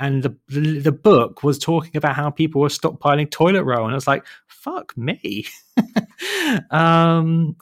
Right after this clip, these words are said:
and gosh, I mean, Sweet Tooth is out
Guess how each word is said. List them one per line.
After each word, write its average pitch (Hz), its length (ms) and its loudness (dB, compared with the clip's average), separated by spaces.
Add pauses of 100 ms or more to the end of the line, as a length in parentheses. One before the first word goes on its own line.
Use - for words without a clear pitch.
and 165 600 2 (400)
gosh, - 460 -2 (100)
I 113 60 -6
mean, 117 140 -2
Sweet - 520 0
Tooth 151 320 2
is 151 160 -2
out 151 260 2